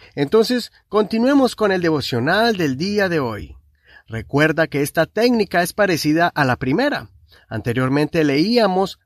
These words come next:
palabra por palabra para encontrar el significado del verso bíblico. En esta ocasión, con esta técnica, vamos a leer todo el verso bíblico y vamos a parafrasearlo.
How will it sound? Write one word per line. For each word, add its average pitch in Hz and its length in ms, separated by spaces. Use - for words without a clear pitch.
palabra 139 580
por 151 260
palabra 160 720
para 185 180
encontrar 190 460
el 233 120
significado 185 760
del 147 200
verso 123 320
bíblico. 185 600
En 131 300
esta 240 320
ocasión, 123 540
con 120 200
esta 170 320
técnica, 160 720
vamos 247 300
a 208 80
leer 185 360
todo 226 400
el 220 80
verso 214 340
bíblico 190 640
y 170 140
vamos 156 360
a 175 120
parafrasearlo. 160 1600